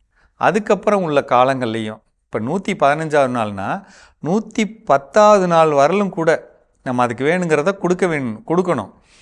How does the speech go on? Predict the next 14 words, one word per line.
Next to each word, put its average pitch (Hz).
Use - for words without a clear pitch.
இப்ப 135
தமிழ்நாட்டு 175
வகை 143
கடலையெல்லாம் 139
பார்த்தீங்கன்னா, 135
நீங்க 120
எண்பத்தஞ்சு, 165
நூத்தி 170
பத்து, -
நூத்தி 175
அஞ்சு 139
நாள் 147
பயிர் 131
அப்படிங்கிறப்ப, 123